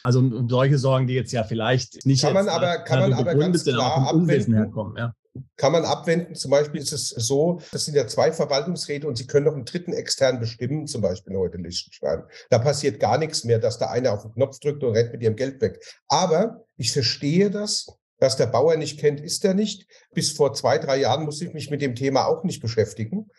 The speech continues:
Speaker 2: Heute habe ich mich damit beschäftigt. Es gibt auch Lösungen rein in Deutschland, die funktionieren. Nehmen wir einfach mal den Verein. Der Verein ist eine sehr, sehr gute Lösung zu sagen, es gehört nicht mir,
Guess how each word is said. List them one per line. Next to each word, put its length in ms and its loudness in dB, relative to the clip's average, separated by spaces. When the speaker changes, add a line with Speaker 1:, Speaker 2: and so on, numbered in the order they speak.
Speaker 2:
Heute 240 2
habe 140 0
ich 80 -6
mich 160 -6
damit 260 -2
beschäftigt. 560 -4
Es 160 2
gibt 220 -2
auch 180 2
Lösungen 880 2
rein 400 2
in 140 -6
Deutschland, 440 2
die 80 -8
funktionieren. 600 -8
Nehmen 200 4
wir 100 4
einfach 300 0
mal 160 0
den 140 -6
Verein. 760 -2
Der 100 4
Verein 760 0
ist 360 -2
eine 120 4
sehr, 300 2
sehr 160 0
gute 300 -8
Lösung 380 -2
zu 100 -10
sagen, 340 2
es 140 -8
gehört 320 2
nicht 260 -8
mir, 420 0